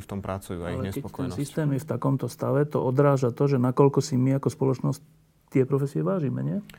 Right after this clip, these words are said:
Speaker 1: Ja si myslím, že ľudia, daňoví poplatníci platia dosť na tieto systémy a platia si všetci dane s tým, že ich peniaze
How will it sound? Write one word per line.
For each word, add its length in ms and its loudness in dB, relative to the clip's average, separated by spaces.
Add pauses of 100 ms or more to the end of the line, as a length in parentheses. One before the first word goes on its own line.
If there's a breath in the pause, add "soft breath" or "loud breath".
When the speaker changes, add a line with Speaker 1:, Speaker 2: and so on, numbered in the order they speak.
(240 loud breath)
Speaker 1:
Ja 160 0
si 80 -4
myslím, 240 0
že 160 0
ľudia, 400 2
daňoví 320 0
poplatníci 400 -4
platia 320 -2
dosť 240 0
na 0 -
tieto 240 -8
systémy 560 -4
a 240 -2
platia 320 -4
si 80 -12
všetci 320 -8
dane 240 -4
s 80 -10
tým, 160 -4
že 480 -4
ich 160 -2
peniaze 320 0